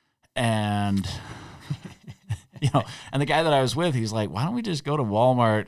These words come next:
and buy chairs for ten bucks and just leave 'em <laughs> there?" You know, uh, but there,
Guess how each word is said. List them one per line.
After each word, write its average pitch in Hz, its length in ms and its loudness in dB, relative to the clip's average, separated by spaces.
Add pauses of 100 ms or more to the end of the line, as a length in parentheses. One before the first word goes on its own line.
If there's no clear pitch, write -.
and 101 300 0
buy 107 260 0
chairs 110 440 -2
for - 140 -8
ten 107 300 -2
bucks 98 280 -2
and 95 140 -2
just 90 240 -6
leave 92 260 -2
'em 107 320 2
<laughs> - 40 -8
there?" 101 360 -2 (440)
You 202 100 -2
know, 160 140 6
uh, 151 240 0 (260)
but 190 260 0 (840)
there, 165 180 -2